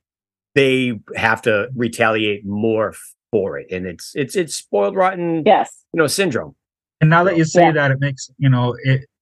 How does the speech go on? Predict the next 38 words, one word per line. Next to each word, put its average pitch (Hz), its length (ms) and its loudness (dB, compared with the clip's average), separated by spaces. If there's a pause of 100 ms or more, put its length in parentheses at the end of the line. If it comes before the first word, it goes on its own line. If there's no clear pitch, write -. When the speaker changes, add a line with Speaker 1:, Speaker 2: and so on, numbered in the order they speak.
(120)
Speaker 3:
it 147 240 0
may 156 180 4
not 143 240 2
even 139 220 2
have 131 120 4
necessarily 131 720 0
been 123 280 -2
the, 117 160 -2
"Oh, 123 240 2
he 123 160 -2
don't 120 240 -4
want 117 280 -2
me 117 140 -2
anymore," 110 720 -4
but 113 240 0 (160)
he 131 100 2
become 113 680 -2 (800)
Mister 135 400 4
World 117 480 2
ultimately, 104 800 -4
you 98 280 -4
could 98 160 -2
say. 98 600 -4
He's, 113 640 -4
you 113 120 -4
know, 98 540 -2 (180)
Speaker 1:
The 107 80 -6
Earth 113 280 2
champion. 165 420 0
Speaker 3:
won 135 220 6
the 127 80 4
tournament. 123 600 2 (140)
He, 127 140 4
he's 117 240 0
the 123 100 -2
Earth 131 300 2
champion. 113 760 -2
That 107 160 -4